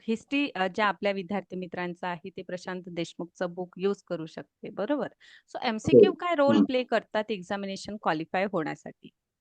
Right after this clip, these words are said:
Speaker 2: एमसीक्यू तर, एमसीक्यू शिवाय तुम्ही, तुम्हाला असं अप्रोचच कळत नाही ना, की, अ, सेट एक्झामला काय पाहिजे आपल्याकडून, नाही का? तो अप्रोच कळल्यानंतरच आपण ते ॲनालिसिस करू शकतो आणि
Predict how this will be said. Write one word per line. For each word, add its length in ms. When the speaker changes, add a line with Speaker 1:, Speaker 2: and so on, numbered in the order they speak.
Speaker 2:
एमसीक्यू 840
तर, 480
एमसीक्यू 600
शिवाय 420
तुम्ही, 240
तुम्हाला 320
असं 400
अप्रोचच 500
कळत 240
नाही 180
ना, 100
की, 600
अ, 60
सेट 300
एक्झामला 480
काय 260
पाहिजे 340
आपल्याकडून, 520
नाही 160
का? 140
तो 100
अप्रोच 420
कळल्यानंतरच 1040
आपण 300
ते 180
ॲनालिसिस 480
करू 240
शकतो 360
आणि 440